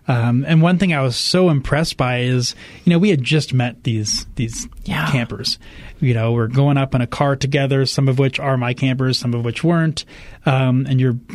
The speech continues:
Speaker 1: not expected, but, you know, you have an opportunity to create a relationship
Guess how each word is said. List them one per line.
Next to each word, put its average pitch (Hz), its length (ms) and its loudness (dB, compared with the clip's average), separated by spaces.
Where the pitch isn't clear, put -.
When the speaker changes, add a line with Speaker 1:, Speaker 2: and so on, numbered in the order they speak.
Speaker 1:
not 160 320 2
expected, 123 680 -2
but, 120 220 -2
you 143 100 -2
know, 120 120 0
you 120 180 2
have 131 120 2
an 127 60 2
opportunity 190 540 2
to 117 100 -4
create 175 360 2
a 147 80 -2
relationship 135 840 0